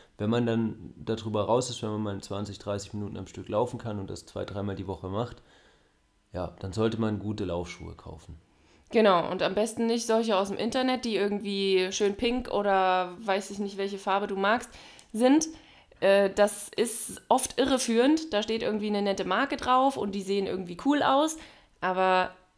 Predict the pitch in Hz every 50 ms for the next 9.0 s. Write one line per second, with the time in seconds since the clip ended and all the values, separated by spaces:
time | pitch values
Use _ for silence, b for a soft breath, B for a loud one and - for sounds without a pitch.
0 | _ - - 107 104 110 147 208 117 110 104 107 104 104 - - 233 240 233 269
1 | 294 302 302 262 240 233 233 220 247 233 - 220 208 208 202 214 202 226 262 -
2 | - 214 165 185 160 165 156 160 160 160 165 165 - - 175 170 180 220 - -
3 | 101 - 107 101 - - 107 - 110 139 147 143 139 123 117 - - 120 117 117
4 | 123 127 120 117 117 113 110 113 113 113 110 107 104 104 98 98 98 95 92 92
5 | 90 - - - 90 90 90 - - - - 87 92 87 90 87 - - - 101
6 | 95 87 - - 101 90 87 87 - - 92 90 90 87 92 95 95 - - -
7 | 123 127 120 110 110 107 107 104 104 104 - 98 90 92 90 82 82 85 - 92
8 | - - - - 117 117 117 110 107 101 - 92 104 - - - 90 95 87